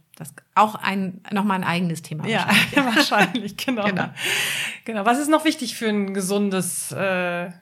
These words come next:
Speaker 2: gesundes Kind,
Speaker 1: Ja.
Speaker 2: gesundes
Speaker 1: Also
Speaker 2: Leben?
Speaker 1: natürlich ist ein gesundes Immunsystem, äh, das A und O für so ein Kind. Das Immunsystem baut sich langsam auf und das Immunsystem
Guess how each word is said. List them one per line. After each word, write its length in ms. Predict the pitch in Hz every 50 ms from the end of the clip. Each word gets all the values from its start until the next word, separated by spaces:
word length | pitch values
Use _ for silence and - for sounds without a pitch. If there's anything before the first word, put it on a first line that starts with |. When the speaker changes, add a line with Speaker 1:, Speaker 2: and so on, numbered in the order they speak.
| _ _ _ _ _ _ _ _ _ -
Speaker 2:
gesundes 320 | 190 220 208 208 196 185 -
Kind, 420 | - 254 214 180 170 170 170 - - _ -
Speaker 1:
Ja. 60 | - -
Speaker 2:
gesundes 440 | 185 190 190 190 185 180 180 180
Speaker 1:
Also 280 | 185 196 208 208 214 208
Speaker 2:
Leben? 180 | 202 202 202 208
Speaker 1:
natürlich 460 | 208 196 175 254 247 240 233 226 226
ist 140 | 208 220 233
ein 100 | 214 208
gesundes 560 | 214 208 196 202 214 240 247 240 226 220 -
Immunsystem, 800 | - 202 208 214 226 220 226 220 - - 208 202 208 208 202 -
äh, 240 | - 190 190 185 180
das 160 | 185 185 -
A 120 | 190 190 196
und 100 | 196 190
O 180 | - 208 220 233
für 220 | 226 - 226 214
so 60 | 208
ein 100 | 214 214
Kind. 320 | 220 - 226 233 233 233 - - - - - -
Das 140 | - 185 -
Immunsystem 500 | 214 208 208 214 208 208 - 208 196 196
baut 240 | 185 175 185 185
sich 140 | - 190 180
langsam 400 | 185 170 175 185 180 170 170 151
auf 320 | - 160 185 240 269 - -
und 140 | 208 196
das 100 | 185 185
Immunsystem 800 | - 196 196 196 202 196 196 196 - - 208 196 196 196 202 196